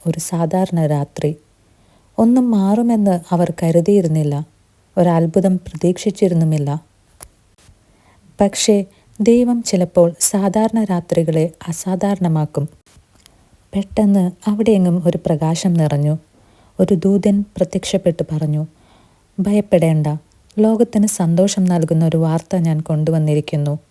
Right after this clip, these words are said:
ഒരു രക്ഷകൻ പിറന്നിരിക്കുന്നു." അപ്പോൾ അവിടെ മുഴുവൻ ആരാധനയുടെ ഗാനം മുഴങ്ങി. ക്രിസ്മസ് നമ്മെ പഠിപ്പിക്കുന്നത് ദൈവം എളിയവരെയാണ് ആദ്യം കാണുന്നത്. അവഗണിക്കപ്പെട്ടവരെ, ഒറ്റപ്പെട്ടവരെ,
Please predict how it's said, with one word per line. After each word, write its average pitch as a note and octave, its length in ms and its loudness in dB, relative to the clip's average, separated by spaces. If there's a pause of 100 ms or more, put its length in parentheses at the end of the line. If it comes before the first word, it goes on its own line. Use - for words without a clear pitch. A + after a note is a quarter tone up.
(460)
ഒരു F3+ 280 0
രക്ഷകൻ E3+ 460 0
പിറന്നിരിക്കുന്നു." D#3 840 0 (1040)
അപ്പോൾ F3 440 -4 (320)
അവിടെ G#3 300 -2
മുഴുവൻ E3 420 2 (160)
ആരാധനയുടെ F3+ 640 -2
ഗാനം D3+ 380 -2
മുഴങ്ങി. C#3+ 440 -2 (800)
ക്രിസ്മസ് A#3 500 2
നമ്മെ F3 360 2
പഠിപ്പിക്കുന്നത് D#3+ 680 2 (380)
ദൈവം G3 460 6 (200)
എളിയവരെയാണ് G3 720 2
ആദ്യം D#3 320 0
കാണുന്നത്. D3 600 0 (1000)
അവഗണിക്കപ്പെട്ടവരെ, E3+ 1040 2 (480)
ഒറ്റപ്പെട്ടവരെ, E3 840 0